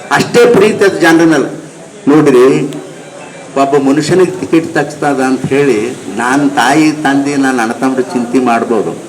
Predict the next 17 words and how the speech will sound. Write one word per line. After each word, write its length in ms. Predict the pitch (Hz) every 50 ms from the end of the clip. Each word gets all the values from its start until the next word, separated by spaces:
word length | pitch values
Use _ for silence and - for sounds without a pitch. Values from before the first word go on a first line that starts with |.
| - - - - - - - - - - - - -
ಆದ್ರೆ 320 | - 123 127 120 123 123
ಜನ, 300 | 117 - 127 127 117 127 135 139 131 92 67 67 - - - - - - -
ಸಾಮಾನ್ಯ 460 | 123 120 131 147 160 170 175 165 160
ಜನ, 220 | - 143 135 127
ನನ್ನ 300 | 127 120 120 120 120 117
ಮತದಾರರು 840 | 110 107 113 110 - 127 135 156 156 160 135 113 98 - - - - - - - - - - - - -
ನನಗೆ 260 | 135 143 147 151 151
ನೋಡಿರ್ತಿ, 600 | 151 151 156 156 151 147 139 - - 151 147 147
ಅದು 180 | 143 139 143 143
ಏನೇನ್ 380 | 143 147 147 156 160 160 151 -
ತೊಂದರೆ 360 | 147 147 151 156 160 165 160
ಆಯ್ತು, 280 | 160 156 156 165 160
ಹೆಲ್ತ್ 300 | 143 139 139 156 147 147 156 139 127 - - -
ಪ್ರಾಬ್ಲಮ್ 520 | 131 - - 139 139 143 151 156 151 151
ಆಯ್ತು, 220 | 143 143 143 147
ಎಲ್ಲಾನು 400 | 151 143 131 131 143 143 143 143
ಆಯ್ತು, 480 | 135 131 127 127 - 117 107 107 110 -